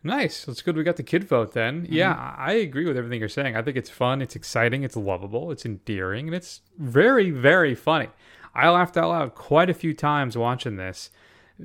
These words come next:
Speaker 1: and, uh, it's, I like s-, a lot of the decisions, not only the art, the artwork in it here, and it's,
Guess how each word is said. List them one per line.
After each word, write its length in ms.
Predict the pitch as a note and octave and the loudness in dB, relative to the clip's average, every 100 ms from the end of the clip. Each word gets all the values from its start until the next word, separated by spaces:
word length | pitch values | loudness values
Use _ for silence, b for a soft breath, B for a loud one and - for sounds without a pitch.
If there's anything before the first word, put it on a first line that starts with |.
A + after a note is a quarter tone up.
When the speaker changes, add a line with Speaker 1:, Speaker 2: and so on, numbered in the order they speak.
| D#3 | -6
Speaker 1:
and, 440 | E3+ C3+ B2+ A#2+ A#2+ | 0 2 2 2 4
uh, 380 | A#2 A2 G#2+ - _ _ _ _ _ _ _ _ _ _ | 4 4 2 -4 _ _ _ _ _ _ _ _ _ _
it's, 520 | F3+ D#3+ - - - - _ _ _ _ _ | 0 0 -2 -10 -12 -18 _ _ _ _ _
I 120 | C#3 | 2
like 340 | E3 D3+ G#3+ - | 4 4 2 0
s-, 160 | - | -6
a 80 | - | -4
lot 300 | C3+ C3 C#3+ | -2 0 -2
of 60 | C3 | -2
the 60 | |
decisions, 460 | A2+ - B2 G2 F#2 | -6 -4 -4 -4 -4
not 160 | E3+ | -2
only 180 | A3 G#3 | 0 0
the 160 | D#3 C3+ | 0 2
art, 260 | C3 B2+ A#2+ | 2 0 -4
the 120 | A2+ | 0
artwork 580 | A2+ A#2 B2 A2 G2 - | 2 0 -4 -4 -4 -6
in 100 | F#2+ | -8
it 140 | G2+ | -8
here, 260 | G#2+ G2+ F#2 | -8 -6 -4
and 140 | F#2+ | -4
it's, 180 | G#2+ - | -6 -8